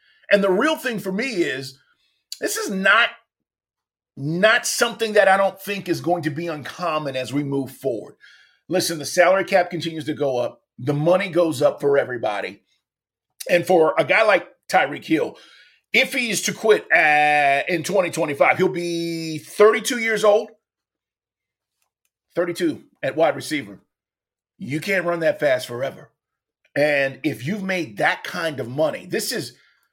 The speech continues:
this isn't six, seven, eight million dollars, which is still a lot of money. Don't get me wrong.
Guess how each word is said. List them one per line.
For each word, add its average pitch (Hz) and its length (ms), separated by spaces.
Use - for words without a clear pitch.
this 240 200
isn't 302 400
six, - 360
seven, 220 300
eight 180 140
million 170 240
dollars, 147 340
which 208 160
is 220 100
still 320 260
a 226 40
lot 214 200
of 175 80
money. 240 220
Don't 262 180
get 240 120
me 190 80
wrong. 233 340